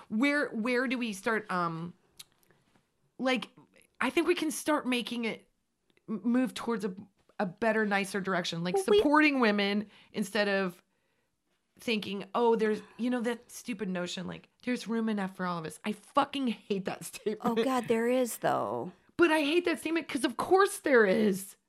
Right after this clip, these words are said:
Speaker 2: Oh, yeah, but people don't think that. Like, people
Speaker 1: That's
Speaker 2: are coming
Speaker 1: my problem.
Speaker 2: from, like, a
Speaker 1: I
Speaker 2: very
Speaker 1: never think about that 'cause I think there obviously <laughs> is.
Speaker 2: Yeah.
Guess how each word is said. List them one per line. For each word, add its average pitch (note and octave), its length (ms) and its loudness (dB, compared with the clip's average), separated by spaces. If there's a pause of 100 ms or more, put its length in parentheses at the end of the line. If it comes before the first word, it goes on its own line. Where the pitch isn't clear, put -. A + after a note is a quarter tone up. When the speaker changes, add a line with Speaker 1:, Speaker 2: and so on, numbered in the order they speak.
(120)
Speaker 2:
Oh, G3 400 10
yeah, E4 240 4
but G3+ 220 6
people - 240 0
don't D3 220 0
think G#3+ 200 2
that. A#2+ 220 2
Like, F3 180 0 (300)
people E4+ 180 4
Speaker 1:
That's E4 160 8
Speaker 2:
are F4+ 40 2
coming D4+ 180 10
Speaker 1:
my D4 60 4
problem. E4+ 400 10
Speaker 2:
from, - 0 -
like, G#3+ 120 6
a G3+ 40 8
Speaker 1:
I A3 60 4
Speaker 2:
very F#3 220 8
Speaker 1:
never E3+ 120 6
think C#4+ 240 -6
about G#3+ 320 0
that C4+ 280 0
'cause A3+ 160 -6
I B3 120 2
think B3+ 240 -4
there B3+ 200 0
obviously A#3+ 680 4
<laughs> - 40 2
is. C4 760 6 (640)
Speaker 2:
Yeah. A#3 520 8